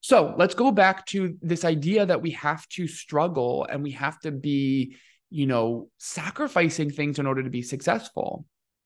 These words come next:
And so my question to you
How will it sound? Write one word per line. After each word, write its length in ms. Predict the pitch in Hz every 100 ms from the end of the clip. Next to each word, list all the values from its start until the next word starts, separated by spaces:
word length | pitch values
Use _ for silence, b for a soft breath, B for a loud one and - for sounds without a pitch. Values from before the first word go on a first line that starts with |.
| _ _ _ -
And 160 | 196 196
so 280 | 214 190 B B B
my 100 | 208
question 480 | 214 - 330 330 277
to 140 | -
you 480 | 175 185 170 135 160